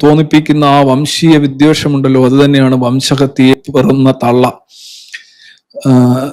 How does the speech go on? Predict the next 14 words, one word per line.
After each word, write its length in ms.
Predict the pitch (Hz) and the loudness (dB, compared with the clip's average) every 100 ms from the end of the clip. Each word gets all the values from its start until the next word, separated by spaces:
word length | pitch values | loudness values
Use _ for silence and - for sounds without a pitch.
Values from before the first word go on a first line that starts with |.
| - _ - | -16 _ -2
തീരത്തടിഞ്ഞ് 960 | 151 170 185 185 - 165 156 165 175 175 | 4 4 4 0 -2 2 4 4 2 2
ഹതാശരായി 840 | 196 151 151 160 170 - 170 160 165 | 0 2 4 4 2 2 2 4 2
കിടക്കുന്ന 920 | 160 151 147 151 147 151 147 170 - | 2 0 2 0 0 -2 -2 -2 -2
നക്ഷത്ര 440 | 143 143 170 - 165 | -4 -2 -4 -2 0
മത്സ്യങ്ങളിലെ 680 | 147 139 156 147 143 139 | 0 -2 -4 -2 0 2
ഒരു 200 | 165 143 | 2 2
ദയാലു 500 | 151 131 139 143 151 | 2 2 4 4 4
പെറുക്കി 540 | 156 156 139 143 - 156 - | 2 2 0 0 -2 -4 -2
കടലിലേക്ക് 720 | 139 147 147 160 160 170 180 - - _ _ _ _ - | 0 2 4 2 0 0 0 0 -16 _ _ _ _ 0
തിരിച്ചുവിടുകയായിരുന്നു. 1400 | 147 151 - 175 160 147 143 147 143 131 131 131 127 107 _ - | 0 0 0 2 4 4 4 4 4 4 2 0 -4 -10 _ -4
അതിലെ 320 | 131 139 156 | 0 2 2
വന്ന 360 | 143 135 139 160 | 2 0 -2 -4
ദോഷക 720 | 131 131 147 - 180 175 175 | -2 0 0 0 2 2 2
ദൃക്ക് 520 | 147 147 147 - 180 | 2 2 2 0 -2